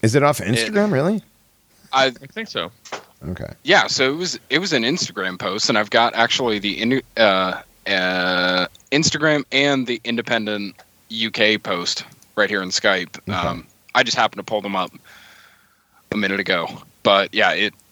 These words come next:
Speaker 2: has the Q picture in there.
Speaker 1: Yes. So the, John McAfee's Instagram posts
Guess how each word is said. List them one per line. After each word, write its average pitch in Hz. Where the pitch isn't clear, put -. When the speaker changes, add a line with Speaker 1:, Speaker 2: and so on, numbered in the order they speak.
Speaker 2:
has 117
the 120
Q 110
picture 104
in 101
there. 87
Speaker 1:
Yes. 185
So 175
the, 135
John 175
McAfee's 185
Instagram 131
posts 135